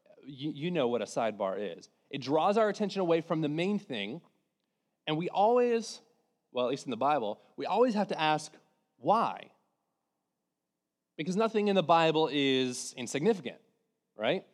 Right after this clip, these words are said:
Uh, one of the Sunday school classes, they're working through Genesis, and they just came across,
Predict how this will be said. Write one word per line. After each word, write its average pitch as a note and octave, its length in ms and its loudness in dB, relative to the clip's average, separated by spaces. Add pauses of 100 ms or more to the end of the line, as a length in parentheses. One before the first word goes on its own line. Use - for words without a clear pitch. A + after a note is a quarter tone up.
(320)
Uh, C#3 60 2
one F3+ 200 4
of F#3+ 60 -2
the F#3+ 60 2
Sunday G3+ 260 2
school F#3+ 220 0
classes, F3+ 360 0
they're F#3 120 2
working F#3+ 300 0
through F3 100 -6
Genesis, F3+ 400 0
and D3 180 -2
they F#3+ 140 2
just F3 240 -2
came F3 220 -2
across, E3 440 2